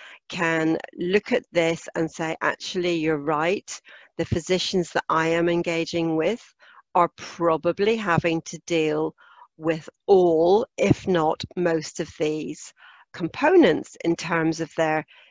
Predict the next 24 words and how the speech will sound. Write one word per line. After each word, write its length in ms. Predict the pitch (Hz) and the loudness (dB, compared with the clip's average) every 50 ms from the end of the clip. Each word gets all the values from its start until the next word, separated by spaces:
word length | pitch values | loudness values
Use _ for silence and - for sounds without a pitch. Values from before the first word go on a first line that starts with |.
| _ _ | _ _
daily 360 | - 180 165 160 156 156 165 156 | -2 0 0 0 0 0 -2 0
reality." 880 | 147 151 156 156 165 185 208 233 233 - - 196 151 143 143 131 - - _ - - - - - - - _ _ - - | 0 0 0 0 2 2 2 0 0 -4 -6 -6 -6 -6 -6 -8 -10 -14 _ -20 -20 -20 -20 -20 -20 -20 _ _ 0 0
And 120 | 208 214 | 4 4
if 180 | 220 220 - - | 4 2 4 6
all 180 | 240 240 269 294 | 6 6 6 4
of 120 | 294 254 | 2 4
that 240 | - 226 208 - 170 | 2 2 2 2 0
wasn't 420 | 165 175 190 196 175 175 170 156 | 0 2 2 2 2 2 0 2
enough, 680 | 170 170 170 185 220 254 233 175 208 240 - - - - - - - _ - - _ _ _ _ _ _ _ - - | 4 4 4 6 6 6 6 6 4 2 0 -8 -6 -6 -6 -6 -6 _ -20 -20 _ _ _ _ _ _ _ -8 0
who 180 | 175 220 254 247 | 2 2 2 2
could 180 | - 302 320 | 2 0 0
have 140 | 269 254 - | 0 0 -2
predicted 720 | - 208 - 214 175 - - - - 156 156 156 139 - - - - | -2 0 2 2 0 0 -2 -4 -4 -2 -2 -4 -6 -10 -14 -12 -4
that 160 | - 180 165 | -2 -2 -2
a 40 | 170 | -2
few 260 | - - - 202 196 | -4 -2 2 4 4
months 400 | 196 196 190 190 - - - - | 4 4 4 2 0 -4 -6 -8
ago, 500 | 185 160 - 156 151 151 - - 160 170 202 - - - - - - _ _ | -6 -6 -4 -4 -4 -4 -4 -4 -4 -4 -8 -10 -18 -20 -20 -20 -20 _ _
the 240 | - 185 180 170 - | 0 2 2 2 2
entire 500 | - 175 170 - 180 185 180 175 175 170 | 0 0 -2 0 0 0 2 4 2 2
globe 640 | 147 - 175 180 190 190 180 160 156 156 156 - - - _ _ _ - - _ _ | 0 0 2 2 4 4 4 2 0 -2 -4 -6 -12 -20 _ _ _ -20 -20 _ _
would 200 | 165 170 160 - | -2 -2 -2 -2
be 140 | - 175 165 | -4 -6 -6
faced 640 | - - 175 165 160 160 160 - - - - - | -2 -2 0 0 0 -2 -4 -8 -12 -14 -16 -16